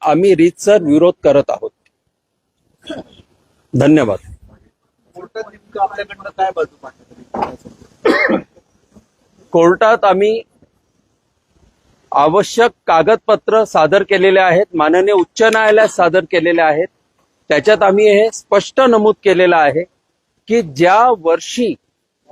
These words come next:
Speaker 1: माणिक कोकाटे यांनी या सदनिकांचा लाभ घेतला,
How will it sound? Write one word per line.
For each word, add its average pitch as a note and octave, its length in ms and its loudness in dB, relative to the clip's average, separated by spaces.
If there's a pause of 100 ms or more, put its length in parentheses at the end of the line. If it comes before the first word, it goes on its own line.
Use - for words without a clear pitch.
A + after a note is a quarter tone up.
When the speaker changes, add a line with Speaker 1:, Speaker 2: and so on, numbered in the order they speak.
(1000)
Speaker 1:
माणिक D3 420 2
कोकाटे F3+ 600 0 (320)
यांनी G3 600 0
या G3 340 4
सदनिकांचा G3 840 0
लाभ F3 380 0 (120)
घेतला, D3+ 360 -2